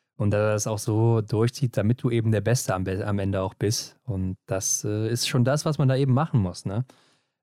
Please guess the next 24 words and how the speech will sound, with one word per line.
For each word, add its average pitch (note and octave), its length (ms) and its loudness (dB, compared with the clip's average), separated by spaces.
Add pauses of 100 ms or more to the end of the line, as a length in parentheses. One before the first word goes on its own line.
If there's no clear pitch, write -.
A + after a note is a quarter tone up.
Äh, G#2 140 2
klar, B2+ 260 0
das G#2 120 -4
eine A#2+ 220 2
ist B2+ 140 0
Talent, B2+ 460 4
das B2+ 140 0
hat B2+ 80 2
er C3 80 2
natürlich, C3 560 2
die G#2+ 100 -2
Genetik, A#2+ 480 2
die A2 140 0
hat A2+ 120 2
er, C3 160 2
ganz G#2+ 240 0
klar, A2+ 280 0
sonst A2 200 0
wäre A2+ 120 2
er A#2 80 2
nicht A#2 160 2
der A2 80 2
Beste A#2 280 0
hier A#2+ 340 4